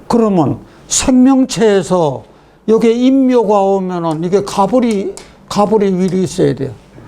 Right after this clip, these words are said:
그러면 갑자가 있고 울해가 있어요. 자해가 있지. 그러면 이것은 여기서 내가 나무를 기르는 능동적인 것이고,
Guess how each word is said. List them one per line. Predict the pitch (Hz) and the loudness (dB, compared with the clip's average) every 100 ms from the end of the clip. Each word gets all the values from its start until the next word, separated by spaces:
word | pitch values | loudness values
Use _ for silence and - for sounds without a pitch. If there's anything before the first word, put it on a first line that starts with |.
| - - - - - | -20 -20 -20 -20 -4
그러면 | 202 190 180 | -2 0 -2
갑자가 | - 214 214 - 220 202 196 | -2 -4 -4 -2 0 0 2
있고 | 196 - - 202 220 | 0 -2 -2 0 2
울해가 | 196 175 147 208 170 | 0 0 0 0 0
있어요. | 143 - 135 117 - - | -4 -6 -10 -12 -18 -16
자해가 | - - 175 196 208 175 | -8 -2 0 0 0 -2
있지. | 135 - - - - - - - - - - - | -4 -10 -20 -20 -20 -20 -20 -20 -20 -18 -18 -4
그러면 | 247 240 226 202 | 0 2 0 2
이것은 | 214 226 226 214 180 156 | 2 4 2 2 0 2
여기서 | 185 262 262 202 220 180 - - _ - - | 2 2 0 0 -2 -2 -6 -14 _ -16 0
내가 | 139 214 254 262 | 2 4 4 2
나무를 | 226 190 175 190 208 | 2 0 2 2 0
기르는 | 208 170 156 165 160 160 165 135 | 0 0 2 2 2 0 0 2
능동적인 | 185 196 262 262 254 233 233 202 202 226 247 - _ _ _ _ | 2 4 4 4 2 0 0 0 0 -2 -4 -10 _ _ _ _
것이고, | - 151 - 123 113 113 | -4 -4 -2 -4 -4 -4